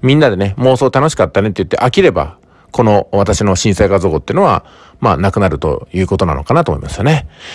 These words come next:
えー、そしてね、最後なんですけども、子供の部活授業料なんかあるわけがないです。むしろお金がないなら子供を産まないでくださいと。お金がなかったら、まあ、多分子供は産めないし、そもそも結婚もできないし、お付き合いもできないと思うんですよ。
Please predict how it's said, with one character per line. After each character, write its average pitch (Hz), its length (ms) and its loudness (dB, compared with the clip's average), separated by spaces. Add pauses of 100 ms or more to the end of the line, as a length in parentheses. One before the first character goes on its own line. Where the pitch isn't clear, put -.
(120)
え 131 80 4
ー、 131 80 4
そ 170 80 0
し - 80 -6
て 196 80 4
ね、 156 80 4
最 190 180 2
後 127 100 0
な 98 60 0
ん 82 60 -4
で 78 40 -6
す - 60 -12
け 92 60 -8
ど 98 80 0
も、 98 340 2
子 160 140 2
供 208 200 4
の 208 240 2
部 120 140 -2
活 165 280 0
授 135 180 0
業 170 120 6
料 117 140 2
な 92 120 0
ん 85 60 -4
か 87 280 -2
あ 131 80 2
る 127 80 2
わ 92 80 0
け 87 100 -8
が 78 80 -4
な 92 140 -2
い 95 40 2
で 87 60 0
す。 - 160 -8
む 156 120 0
し 151 100 0
ろ 113 80 4
お 98 40 2
金 127 200 0
が 123 80 2
な 123 100 2
い 107 60 2
な 80 80 0
ら 71 80 -6
子 - 100 -4
供 110 200 0
を - 20 0
産 107 80 0
ま 123 60 0
な 131 100 2
い - 20 -2
で 76 80 -4
く 71 80 -4
だ - 40 0
さ 67 140 0
い - 60 -10
と。 - 160 -16 (300)
お 160 100 0
金 247 180 2
が 294 80 0
な 320 100 0
か 202 40 4
っ 151 60 0
た 110 80 0
ら、 104 60 0
ま 104 80 0
あ、 - 20 -2
多 147 100 2
分 87 200 -2
子 - 120 -2
供 123 140 2
は 117 80 2
産 113 80 0
め 120 80 2
な 117 100 2
い 90 60 0
し、 87 140 -6
そ 175 120 -4
も 151 80 2
そ - 80 -2
も 82 80 0
結 92 220 -2
婚 117 100 0
も 113 60 2
で 117 80 2
き 123 60 0
な 110 80 2
い 87 60 0
し、 76 300 -4
お 120 80 0
付 - 100 -6
き - 80 0
合 - 40 4
い 107 40 2
も 87 60 0
で 87 100 -2
き 92 60 -8
な 107 100 0
い 87 60 0
と - 80 -6
思 73 80 -6
う 71 40 -6
ん 71 40 -8
で 69 60 -12
す - 80 -4
よ。 67 160 -2